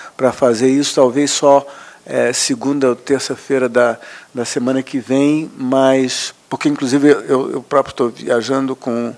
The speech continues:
meus colegas no dia, entre os dia dois e, e, e, e três de julho, mas com o maior prazer poderei, é, é, é, é, continuar esse nosso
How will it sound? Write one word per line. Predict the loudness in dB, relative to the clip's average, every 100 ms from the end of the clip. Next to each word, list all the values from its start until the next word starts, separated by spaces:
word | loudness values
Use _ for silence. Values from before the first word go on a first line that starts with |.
| -16 -20 -20 _
meus | -2 -2 0
colegas | 0 4 6 6 2 0 -2
no | -4 -4
dia, | -4 -6 -2 0
entre | 0 -2 -6
os | -6
dia | -6 0 2 2 -2 -8 -20 -20 _
dois | 2 6 6 4 0
e, |
e, | -4 -6 -6 -6 -6 -8 -6 -6 -6
e, | -8
e |
três | -8 0 0 0
de | -4
julho, | 0 2 4 4
mas | 2 2 -2 -6 -14 -20 -20 -16
com | -6
o |
maior | 0 2
prazer | 2 0 0 -2 -6
poderei, | -6 -8 -6 -4 -4 -8 -12 -16 _ -16
é, | -12 -10 -12 -14
é, | -14 -12 -12 -14 -14
é, | -14 -10 -12 -12 -16 -20 -20 -20 _ _ _ _
é, | -16 -14 -14 -14 -14 -14
continuar | -4 -4 -2 -4 -2 -4
esse | -6 -8 -10
nosso | -10 -10 -10 -14